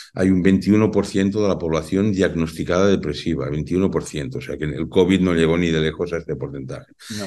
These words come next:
Speaker 1: En Estados Unidos están, creo que en el diecinueve por ciento de la población diagnosticada de depresión. O sea, al margen de si estos diagnósticos o protocolos son más o menos fiables, esto ahora no, no, no
Speaker 2: Sí, sí.
Speaker 1: viene al caso,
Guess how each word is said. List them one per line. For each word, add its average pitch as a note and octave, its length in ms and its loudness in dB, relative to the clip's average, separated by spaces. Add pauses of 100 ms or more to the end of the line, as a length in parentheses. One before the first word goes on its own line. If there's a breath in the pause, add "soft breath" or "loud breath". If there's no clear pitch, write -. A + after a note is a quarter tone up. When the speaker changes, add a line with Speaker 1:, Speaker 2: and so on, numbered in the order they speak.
Speaker 1:
En F2 100 -2
Estados G#2 420 2
Unidos A2+ 380 6
están, A2+ 220 -2
creo G#2 220 4
que A2+ 80 0
en G#2+ 60 0
el G2 60 0
diecinueve F2 440 -2
por E2+ 180 -2
ciento F2 240 -2
de D#2 60 0
la D2 60 0
población D#2 600 -4 (300 loud breath)
diagnosticada E2+ 800 0
de F2+ 100 4
depresión. D2+ 640 -4
O - 400 -20
sea, F2+ 160 2
al F#2+ 80 2
margen C3 420 4
de G2+ 100 2
si - 160 0
estos - 440 -4 (640 loud breath)
diagnósticos F#2 800 2
o F2+ 60 2
protocolos E2+ 500 2
son F2 120 -4
más D#2 160 0
o E2 40 -4
menos D#2 220 -4
fiables, B1+ 400 -6
esto D2 220 -6
ahora D2 120 0
no, D2 180 -4
no, D2 120 -8
no D#2+ 140 -6
Speaker 2:
Sí, D2 40 -2
sí. - 60 -2
Speaker 1:
viene D2 160 -2
al C#2+ 80 -10
caso, - 220 -20